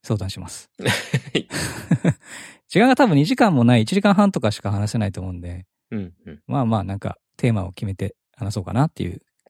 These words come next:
Speaker 1: 感じですね。
Speaker 2: なるほど。楽しみですね。はい。
Speaker 1: メルカリさんと、あと、えー、友蔵さんが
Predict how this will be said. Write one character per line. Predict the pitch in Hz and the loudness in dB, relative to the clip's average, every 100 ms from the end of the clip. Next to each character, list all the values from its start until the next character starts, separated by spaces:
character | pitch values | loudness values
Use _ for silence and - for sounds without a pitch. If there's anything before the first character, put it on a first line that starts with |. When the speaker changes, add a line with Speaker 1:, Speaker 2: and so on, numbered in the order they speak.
| _ | _
Speaker 1:
感 | - 98 | -6 -6
じ | |
で | 92 | -6
す | 127 | -10
ね。 | 131 _ _ - | -10 _ _ -16
Speaker 2:
な | 82 | -16
る | - | -14
ほ | - | -20
ど。 | - _ | -20 _
楽 | 87 78 | -12 -10
し | - | -12
み | |
で | - | -16
す | - | -20
ね。 | - - _ _ _ _ _ | -18 -20 _ _ _ _ _
は | - | -16
い。 | - _ _ | -16 _ _
Speaker 1:
メ | 135 | 2
ル | 143 | 4
カ | 165 | 6
リ | 165 | 6
さ | 156 147 | 6 4
ん | |
と、 | 143 139 | 6 6
あ | 143 | 6
と、 | 113 95 _ _ _ - | 2 0 _ _ _ -4
え | 107 | -2
ー、 | 107 | 2
友 | 135 160 | 4 6
蔵 | 165 | 6
さ | 160 151 | 6 4
ん | |
が | 143 139 | 4 2